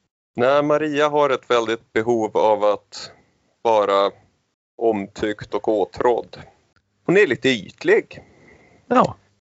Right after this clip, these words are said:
Speaker 1: Och Erland, han är väl inte bättre än att han faller för det.
Speaker 2: Mm. När vi sen i scenen efter får träffa då Joakim, alltså herr Maria,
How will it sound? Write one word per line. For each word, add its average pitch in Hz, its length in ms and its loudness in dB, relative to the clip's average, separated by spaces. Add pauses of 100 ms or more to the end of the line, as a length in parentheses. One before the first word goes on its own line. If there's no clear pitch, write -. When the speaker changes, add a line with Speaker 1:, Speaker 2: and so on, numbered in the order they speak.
(200)
Speaker 1:
Och 120 380 -6 (680)
Erland, 107 560 2 (640)
han 113 120 2
är 107 80 6
väl 101 140 0
inte 101 200 -4
bättre 98 440 0
än 101 80 -2
att 104 200 -4
han 104 180 -4 (260)
faller 98 360 0
för - 160 -4
det. 123 240 2 (240)
Speaker 2:
Mm. 127 320 -6 (440)
När 175 220 0
vi 156 120 0
sen 143 500 -2
i 139 280 2
scenen 135 340 0
efter 135 260 -2
får 135 140 -2
träffa 180 440 0
då 127 400 0
Joakim, 131 720 -2
alltså 127 520 0 (100)
herr 147 240 0
Maria, 127 580 0